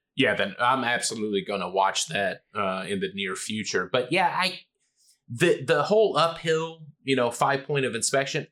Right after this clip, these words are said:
it's just crazy to me to watch this movie and watch Jonah Hill's performance, and then to think that in the future,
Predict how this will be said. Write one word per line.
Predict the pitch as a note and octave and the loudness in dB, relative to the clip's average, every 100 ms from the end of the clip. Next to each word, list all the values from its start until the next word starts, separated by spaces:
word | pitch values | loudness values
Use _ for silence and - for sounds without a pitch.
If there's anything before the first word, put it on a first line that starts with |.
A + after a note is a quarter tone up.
| _ | _
it's | E3+ - | -4 0
just | - G3 | 2 2
crazy | - E3+ E3+ F3+ D3+ | 0 4 4 4 4
to | A#2+ | 4
me | A2+ A2 | 2 0
to | G2+ G2+ - | 2 0 4
watch | A#2+ C3 - A#2 | 4 4 0 -2
this | A#2+ - | -2 0
movie | A#2+ A#2 G2 G2 F#2 - _ _ _ _ _ _ _ _ - | 0 0 0 -2 -4 -12 _ _ _ _ _ _ _ _ -4
and | A2+ G#2+ G#2 G2+ G2 | -2 0 0 -2 -2
watch | G#2 A#2+ B2 - | 2 2 2 -2
Jonah | B2+ A2+ A2 | 0 0 -2
Hill's | A2+ G#2+ | -2 -4
performance, | A2+ - A2+ G2 G2 - | -6 -2 -2 0 -2 -2
and | A2+ G2+ F#2 | -4 -4 -4
then | A#2 A2+ - | -4 -4 -4
to | A#2 G2+ - | -2 -2 -4
think | F3+ F3+ - | -4 -4 -4
that | A#2 A2+ G2+ - _ _ _ _ _ _ _ _ | 0 0 0 -10 _ _ _ _ _ _ _ _
in | C3+ D3+ | 0 2
the | E3+ | 2
future, | E3 G3 G3 A2+ G2 | 2 0 2 2 0